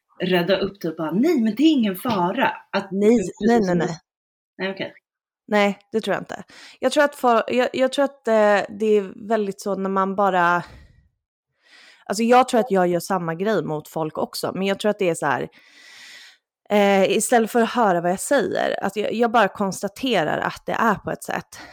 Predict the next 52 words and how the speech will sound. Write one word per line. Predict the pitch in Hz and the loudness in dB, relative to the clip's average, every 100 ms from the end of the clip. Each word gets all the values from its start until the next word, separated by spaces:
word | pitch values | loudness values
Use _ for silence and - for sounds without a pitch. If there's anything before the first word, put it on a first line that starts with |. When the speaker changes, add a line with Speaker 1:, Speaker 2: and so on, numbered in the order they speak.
| - | -8
Speaker 1:
Mm. | 196 185 180 | -4 -2 -4
Speaker 2:
Så | - 226 202 190 | -8 -2 2 2
tänker | 185 208 185 185 | 2 -4 -6 -6
man | 180 165 | -10 -8
typ | 165 - | -10 -10
så | 175 | -8
här, | 165 175 - _ _ _ _ _ _ _ _ - | -6 -8 -12 _ _ _ _ _ _ _ _ -8
"Men | 196 180 | -6 -4
gud, | 185 202 175 156 156 - - | 2 2 2 -2 -10 -16 -8
typ, | - - | -8 -8
var | 170 180 175 170 170 | -2 2 2 2 -2
inte | 151 135 - 131 | -6 -10 -12 -12
så | 127 | -10
negativ." | 135 143 - - - - - - _ _ - | -12 -12 -14 -16 -14 -18 -20 -20 _ _ -4
Eller | 180 196 | -2 0
så. | 180 | -2
Speaker 1:
Mm. | 165 - _ _ - - - | -6 -12 _ _ -20 -20 -2
Speaker 2:
Men | 214 | 0
för | 196 | 2
mig | 220 220 208 | 4 4 4
så | 202 | 4
är | 185 208 | 4 4
det | |
inte | 226 151 143 | 2 -2 -4
att | - | -6
jag | 147 147 | -6 -4
är | |
negativ. | 170 202 - - - - | -4 -4 -6 -10 -10 -4
Jag | 190 190 | 0 2
är | |
bara | 185 - | 2 -4
så | - - | -6 -8
här, | - 135 _ _ | -10 -12 _ _
"Ja, | - 247 220 226 | 0 2 2 -4
ikväll | - 208 185 175 180 _ _ | -10 -4 -2 -2 -4 _ _
blir | 196 | 0
det | 180 | 0
så | 180 | -2
här. | 151 147 156 _ 196 | -6 -8 -10 _ -4
Det | |
är | 262 | -2
inte | 285 | -2
så | - | -4
Speaker 1:
Mm. | 190 180 | -4 -4
Speaker 2:
kul." | - _ - _ - | -8 _ -20 _ -4
Men | 226 | 0
så | 269 277 | 4 4
kan | 277 277 | 2 0
det | |
ju | 277 | 0
vara | 247 349 - - | 0 0 0 -2
ibland. | - - 214 | -8 -8 -10